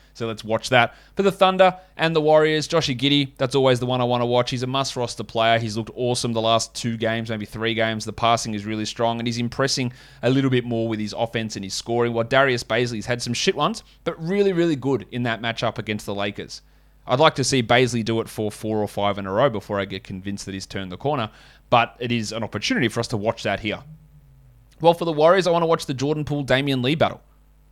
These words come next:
Poole pl-, played more minutes than Lee most games, but not the last one. Lee closed, and Lee's playing well. He's scoring in double digits every single game.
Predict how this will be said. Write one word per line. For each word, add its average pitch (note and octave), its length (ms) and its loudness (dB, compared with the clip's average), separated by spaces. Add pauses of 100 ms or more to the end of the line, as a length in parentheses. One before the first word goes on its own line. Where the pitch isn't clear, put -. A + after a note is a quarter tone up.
(580)
Poole F#3+ 260 2
pl-, E3+ 260 0 (100)
played C#3+ 380 4
more D3 180 0
minutes C#3+ 280 -2
than B2+ 140 -2
Lee B2+ 160 2
most A#2+ 380 2
games, A3 240 0
but G#2+ 140 -8
not A#2+ 160 -4
the A#2+ 40 -2
last B2+ 260 2
one. G#3+ 120 -6
Lee B2+ 240 0
closed, D#3+ 380 0
and C#3+ 80 -2
Lee's B3+ 180 2
playing G#3+ 220 0
well. G3+ 100 6
He's A2 120 0
scoring G3+ 280 2
in D3 80 0
double C3+ 160 4
digits B2 300 -6
every B2 160 0
single A#2 240 -4
game. G2 260 -6